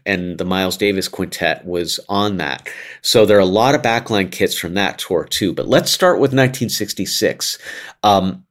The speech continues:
there's a very famous photo that you see of Tony a lot, and I have it labeled here as nineteen sixty-six Newport three. And this is a photo of Tony playing kind of a,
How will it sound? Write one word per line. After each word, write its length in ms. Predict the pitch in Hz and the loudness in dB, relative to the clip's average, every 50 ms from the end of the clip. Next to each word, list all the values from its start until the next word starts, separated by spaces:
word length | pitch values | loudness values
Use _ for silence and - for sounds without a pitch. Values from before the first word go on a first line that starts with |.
| _ _ | _ _
there's 280 | - 120 131 127 117 113 | -2 2 4 4 4 4
a 60 | 113 | 2
very 420 | 95 92 98 131 156 180 202 214 190 | 0 2 4 6 6 6 6 4 2
famous 580 | - - - 151 143 143 147 143 131 - - | 0 0 2 4 6 6 6 6 6 4 2
photo 380 | - - 123 123 123 117 107 101 | 4 4 6 6 8 6 6 6
that 180 | 95 98 - | 4 2 0
you 80 | - 101 | -2 -4
see 240 | - - 113 104 92 | -2 -2 0 0 0
of 80 | 85 | 0
Tony 460 | - - - 104 101 95 95 90 90 87 | -2 -4 -2 0 0 0 0 0 -2 -2
a 80 | - - | -2 -2
lot, 680 | 90 87 85 85 92 98 101 92 82 78 76 - - - - - - - _ _ - | -2 -2 -2 0 2 4 4 4 4 2 0 -2 -6 -12 -20 -20 -20 -20 _ _ 0
and 380 | 110 104 98 95 98 - - _ _ - | 2 2 2 2 0 -4 -8 _ _ -4
I 80 | - 107 | -2 0
have 200 | 110 139 151 135 | 2 4 4 4
it 80 | - | 2
labeled 360 | - 117 117 123 - 117 110 - | 2 2 2 2 2 2 0 2
here 220 | - 123 110 101 | 2 4 4 4
as 120 | 98 87 | 4 2
nineteen 320 | 95 110 113 113 - 131 131 | 0 0 0 0 0 -2 -2
sixty-six 580 | - - 131 - - 120 - - 120 - - | -2 -4 -4 -4 -4 -4 0 0 0 0 0
Newport 520 | - 107 107 104 101 - - 101 92 - - | 0 0 -2 -2 -2 -2 0 0 0 0 -2
three. 720 | - - - - 104 95 92 92 87 82 80 76 - - _ _ _ _ - - - - - - _ - | -8 -10 -8 -4 -4 -2 0 0 0 0 -2 -4 -6 -10 _ _ _ _ -20 -20 -20 -20 -20 -12 _ 0
And 220 | 101 104 196 202 | 2 2 4 4
this 160 | 135 135 135 | 2 2 2
is 80 | 175 185 | 2 2
a 80 | 196 170 | 2 2
photo 340 | - - 139 131 131 123 | 4 6 8 8 8 8
of 140 | 117 107 - | 6 4 2
Tony 380 | - - 120 113 110 113 107 101 | -2 0 2 2 2 2 0 -2
playing 680 | 104 - - 117 107 104 107 101 98 98 98 92 90 - - - - - - _ _ _ | -4 -4 0 2 2 4 4 4 2 2 0 -2 -4 -8 -16 -20 -20 -20 -20 _ _ _
kind 200 | - - 185 247 | -2 0 0 2
of 80 | 240 | 2
a, 180 | - 110 113 - | 2 2 0 0